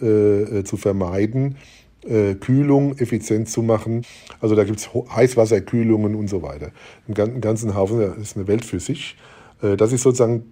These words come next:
äh, das dritte Element. Und dann das vierte natürlich, wenn Sie einen niedrigen C O zwei,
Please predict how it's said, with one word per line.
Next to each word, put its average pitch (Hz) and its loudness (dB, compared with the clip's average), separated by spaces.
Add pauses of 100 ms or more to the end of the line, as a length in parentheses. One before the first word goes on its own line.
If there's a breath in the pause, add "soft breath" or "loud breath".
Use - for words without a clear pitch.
(140)
äh, 107 -6
das 98 -4
dritte 120 0
Element. 95 0
Und 101 -6
dann 107 2
das 117 2
vierte 123 2
natürlich, 151 0 (400 loud breath)
wenn 110 0
Sie 117 2
einen 107 2
niedrigen 123 0
C 110 0
O 104 4
zwei, 113 0